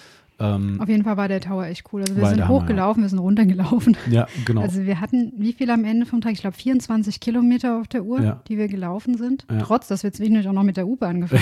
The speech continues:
Speaker 2: sind.
Speaker 1: Genau, richtig, ja.
Speaker 2: Ähm.
Speaker 1: Und der Turm war halt natürlich ein netter Ausblick. Klar,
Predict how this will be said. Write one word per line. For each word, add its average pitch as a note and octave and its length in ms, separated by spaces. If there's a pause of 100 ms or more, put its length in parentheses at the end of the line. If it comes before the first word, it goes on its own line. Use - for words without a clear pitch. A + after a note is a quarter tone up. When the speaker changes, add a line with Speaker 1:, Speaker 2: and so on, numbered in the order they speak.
(120)
Speaker 2:
sind. B2+ 100
Speaker 1:
Genau, A#2 280
richtig, - 320
ja. G3+ 720
Speaker 2:
Ähm. G#3+ 240 (100)
Speaker 1:
Und A2+ 120
der A2+ 100
Turm C#3+ 240
war B2 120
halt A#2+ 160
natürlich A#2+ 380 (100)
ein G#2+ 140
netter G#2 260
Ausblick. D#3 580
Klar, B2+ 360